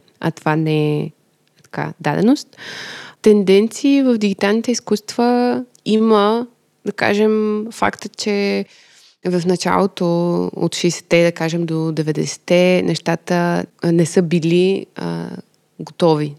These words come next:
не са били там. И всъщност всяка една дигитална творба е изисквала създаване на дори език понякога, създаване на, а, вид, а, сензор, на собствена машина,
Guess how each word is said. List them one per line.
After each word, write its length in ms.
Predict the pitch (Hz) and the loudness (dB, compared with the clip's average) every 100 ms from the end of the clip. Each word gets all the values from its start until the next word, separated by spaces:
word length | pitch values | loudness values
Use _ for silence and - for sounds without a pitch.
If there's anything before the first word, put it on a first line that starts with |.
| 170 | -10
не 80 | 160 | -6
са 140 | 165 | -2
били 220 | 160 160 | -2 -4
там. 360 | - 156 151 156 - - - | -2 -2 -2 -6 -14 -20 -14
И 60 | - | -10
всъщност 320 | 170 175 185 | -4 -2 -2
всяка 440 | - 175 170 - 175 | 0 0 0 -2 -2
една 340 | 170 175 170 | 0 -2 0
дигитална 440 | 170 170 170 170 | 0 -2 -2 -2
творба 520 | 175 165 156 160 170 175 | -4 -4 -4 -2 0 0
е 60 | |
изисквала 720 | 165 165 - - 170 170 165 170 - - - | 0 -4 -6 -6 -4 -2 -2 -4 -12 -16 -8
създаване 580 | 185 165 165 170 175 | -4 0 2 2 0
на 540 | 170 160 160 160 160 160 - - - | -2 -2 -2 -2 -4 -6 -10 -20 -4
дори 320 | 175 180 180 | 2 4 6
език 420 | 170 151 147 202 - | 6 4 2 -2 0
понякога, 920 | 269 254 247 247 240 233 226 226 226 226 - - | 2 4 2 0 0 2 2 2 -2 -6 -16 -12
създаване 560 | 190 175 175 185 185 | -6 0 0 2 2
на, 500 | 175 165 160 156 156 - | 2 0 -2 -2 -4 -6
а, 380 | - 160 156 156 | -4 -2 -2 -2
вид, 460 | 147 165 - - | 0 0 -2 -2
а, 500 | 180 170 165 160 156 - - - 156 | 2 2 2 0 -2 -4 -6 -6 -8
сензор, 840 | - 185 190 202 190 185 185 180 - - - | 0 4 6 6 6 6 4 2 -4 -12 -4
на 100 | 165 | -2
собствена 880 | 160 175 - - - 185 185 180 170 | 2 0 0 -8 0 2 4 4 2
машина, 640 | 165 160 - 180 160 170 | 0 -2 2 4 4 0